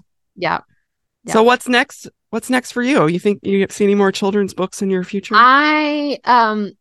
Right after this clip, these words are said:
Speaker 1: I don't see
Speaker 2: <laughs>
Speaker 1: children's books being the thing that I go into. Uh,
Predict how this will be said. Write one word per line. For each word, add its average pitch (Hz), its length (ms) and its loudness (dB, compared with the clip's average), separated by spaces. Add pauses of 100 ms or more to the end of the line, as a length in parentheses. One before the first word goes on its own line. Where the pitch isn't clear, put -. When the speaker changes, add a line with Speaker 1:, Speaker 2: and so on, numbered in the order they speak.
(120)
Speaker 1:
I 214 140 2 (220)
don't 247 600 2 (140)
see 240 920 -2
Speaker 2:
<laughs> - 60 -2
Speaker 1:
children's 226 600 0
books - 320 -4
being 202 300 0
the 196 120 -2
thing 208 600 -2
that 214 160 2
I 185 240 2
go 196 420 -2
into. 196 680 0
Uh, 185 440 2